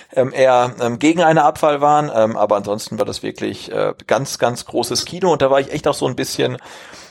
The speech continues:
bisschen stolz, also auf die Leute, wenn man die auch persönlich kennt und die sich dann hinstellen, da, wie gesagt, vor viereinhalbtausend Leuten und reden und reden gut und reden,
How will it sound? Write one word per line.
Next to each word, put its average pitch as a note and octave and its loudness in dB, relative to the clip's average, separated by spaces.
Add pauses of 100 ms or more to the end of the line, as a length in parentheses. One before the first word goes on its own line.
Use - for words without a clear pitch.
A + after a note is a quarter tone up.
(280)
bisschen G3 2
stolz, A#2+ 0
also G#2+ 2
auf A2+ 2
die C3+ -6
Leute, B2+ 2
wenn C3 2
man C3 0
die C3+ 0
auch C3 -2
persönlich C3 -2
kennt E3+ 0
und C#3 -6
die E3+ -6
sich - -12
dann C#3 0
hinstellen, D#3+ 0
da, D#3 0
wie D#3 -6
gesagt, C#3+ -2
vor C3+ -6
viereinhalbtausend C3 -2
Leuten C#3+ 0
und B2+ -6
reden D3+ 0
und B2 -2
reden C#3 0
gut F3+ -4
und C#3 0
reden, C#3+ -2